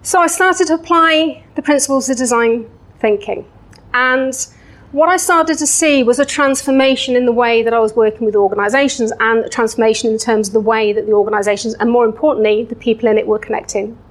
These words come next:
with me. Through the process and the tools that I use now, first and foremost, some of the key aspects is about co-creation and collaboration. So I actually now see myself as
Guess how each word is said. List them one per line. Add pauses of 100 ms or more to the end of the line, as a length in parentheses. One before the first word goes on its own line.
with
me. (1500)
Through
the
process
and
the
tools
that
I
use
now, (880)
first
and
foremost,
some
of
the
key
aspects
is
about (100)
co-creation
and
collaboration. (1000)
So
I
actually
now
see
myself
as